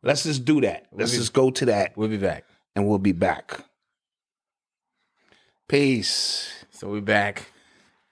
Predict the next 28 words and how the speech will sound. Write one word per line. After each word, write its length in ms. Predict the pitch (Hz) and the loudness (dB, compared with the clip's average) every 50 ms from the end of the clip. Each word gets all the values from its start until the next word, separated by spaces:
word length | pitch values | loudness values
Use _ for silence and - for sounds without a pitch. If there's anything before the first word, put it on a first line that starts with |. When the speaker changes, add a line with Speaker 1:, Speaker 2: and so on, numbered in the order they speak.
| _ - | _ -2
Speaker 1:
Now 300 | 120 127 135 135 131 123 | 0 2 4 4 2 0
we 120 | 131 127 | -2 -2
can 140 | 131 139 127 | -2 -2 0
go 240 | 120 123 123 120 117 | 2 4 4 4 2
into, 480 | 113 110 - - 120 113 110 107 - | 0 -2 -2 0 0 0 0 0 0
uh, 460 | - 101 107 104 104 104 98 95 95 - - | 0 0 0 2 2 2 2 0 -2 -4 -2
you 100 | 117 127 | 0 0
know, 120 | 117 110 107 | 0 0 0
I'm 120 | 104 101 | -4 -4
pretty 200 | - - 120 113 | -2 -2 -2 -2
sure 200 | - - 143 117 | -2 0 0 0
by 160 | 104 107 98 | 0 0 -2
now 240 | 98 107 107 104 101 | 0 0 0 0 0
most 320 | 101 104 110 107 - - | 0 0 0 0 -2 -4
of 60 | 107 104 | -6 -6
you 80 | 101 | -6
have 80 | 95 - | -6 -6
heard 200 | 110 107 95 87 | -6 -6 -6 -6
the 60 | 92 | -6
news. 420 | 95 104 107 101 95 92 87 85 | -6 -6 -4 -4 -6 -6 -6 -4
Speaker 2:
Yeah, 460 | 98 117 117 110 107 107 104 104 95 104 | 0 0 2 2 2 2 2 2 2 2
uh, 140 | 107 107 98 | 2 2 2
Tommy, 540 | 90 - - 135 123 123 120 113 107 104 92 | 0 -2 -2 0 0 2 2 0 0 0 -2
uh, 260 | - 101 104 101 101 98 | 0 2 2 2 2 2
Lister, 420 | 107 113 113 - - 113 110 110 | 0 0 0 0 0 0 2 2
he 100 | 113 113 | 0 0
passed 320 | - 131 117 110 - - | 0 2 2 2 0 -2
away 420 | 113 107 107 107 104 104 101 101 | -2 0 0 2 2 2 0 -2